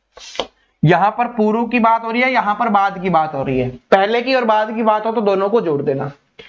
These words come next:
दोनों same same हो, बाद बाद हो तो घटा देंगे, पूर्व पूर्व हो तो घटा देंगे, तो दोनों अलग हैं तो जोड़ देंगे चौदह।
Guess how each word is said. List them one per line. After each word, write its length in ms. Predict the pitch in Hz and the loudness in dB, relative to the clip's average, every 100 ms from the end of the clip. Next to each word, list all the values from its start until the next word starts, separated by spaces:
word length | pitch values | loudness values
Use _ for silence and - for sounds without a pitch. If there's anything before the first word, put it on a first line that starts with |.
| _ - | _ 2
दोनों 240 | 214 277 | 2 2
same 300 | 285 262 262 269 | 0 0 0 0
same 220 | 294 277 | 0 0
हो, 60 | |
बाद 300 | 262 226 233 | 2 4 2
बाद 240 | 233 247 254 | 2 0 0
हो 240 | 269 - 196 | -6 -4 0
तो 80 | |
घटा 280 | 190 170 165 | 0 2 0
देंगे, 260 | 156 156 160 160 160 - - - | 0 -2 -2 -6 -12 -18 0 2
पूर्व 220 | 285 311 | 4 2
पूर्व 260 | 277 277 | 0 0
हो 140 | 269 269 269 | 2 0 -2
तो 80 | 233 | -2
घटा 260 | 180 160 | 0 0
देंगे, 280 | 147 139 127 127 - - | -2 -2 -4 -6 -16 0
तो 60 | 151 | 4
दोनों 240 | 185 240 - | 4 2 2
अलग 260 | 240 277 | 2 2
हैं 140 | 269 277 | -2 -4
तो 60 | |
जोड़ 260 | 254 262 262 | 0 0 0
देंगे 180 | 262 254 | -2 -2
चौदह। 260 | 254 240 | -2 -2